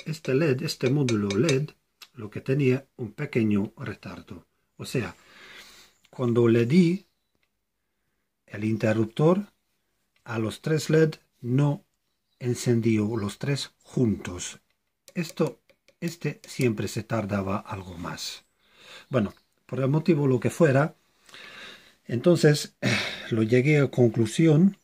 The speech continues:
que poniendo los tres led juntos con un condensador, con un au-, con, con un condensador, conectando los tres juntos,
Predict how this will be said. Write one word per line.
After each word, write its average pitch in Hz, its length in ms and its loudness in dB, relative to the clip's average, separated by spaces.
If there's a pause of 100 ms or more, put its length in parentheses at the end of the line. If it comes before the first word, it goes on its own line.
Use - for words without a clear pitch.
(440)
que 107 220 -8
poniendo 147 720 4 (500)
los 107 220 -12
tres 127 300 -2
led 117 260 4 (200)
juntos 180 760 4 (340)
con 110 380 -4
un 180 360 6 (140)
condensador, 117 880 -2 (460)
con 113 200 -4
un 117 160 -2 (100)
au-, 120 280 -6 (200)
con, 113 380 -8 (260)
con 107 140 -6
un 113 200 -2
condensador, 101 720 -6 (580)
conectando 113 540 -2
los 98 180 -6
tres - 220 -6
juntos, 170 440 2